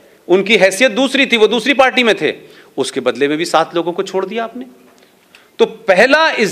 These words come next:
देश के अंदर अगर हम ये कहें कि इंटरनेशनल टेररिज्म जो है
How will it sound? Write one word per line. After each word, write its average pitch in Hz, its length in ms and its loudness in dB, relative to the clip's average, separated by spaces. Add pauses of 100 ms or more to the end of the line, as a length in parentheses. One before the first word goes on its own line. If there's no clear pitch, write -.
देश 254 300 2
के 247 140 2
अंदर 202 380 2 (760)
अगर 190 260 2
हम 233 160 2
ये 226 120 4
कहें 220 360 2
कि 254 120 4 (540)
इंटरनेशनल 247 640 2
टेररिज्म 196 460 2
जो 156 100 2
है 185 300 2